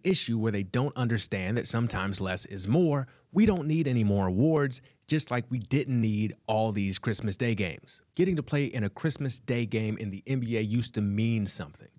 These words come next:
Now they just bring in anybody, and I'm tired of it. The N F L got this right.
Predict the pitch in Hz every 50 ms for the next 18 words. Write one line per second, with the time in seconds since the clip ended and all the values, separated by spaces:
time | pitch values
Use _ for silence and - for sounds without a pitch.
0 | _ _ _ _ _ _ - 185 185 185 175 151 151 135 151 139 127 156 156 147
1 | 139 135 131 127 - - 165 151 143 123 123 120 117 117 117 - 120 117 101 98
2 | - - - 135 131 127 113 95 90 82 - - - _ _ _ - 113 120 131
3 | - 120 127 139 127 110 - 110 156 202 190 117 85 - - - - - 95 92
4 | 92 151 160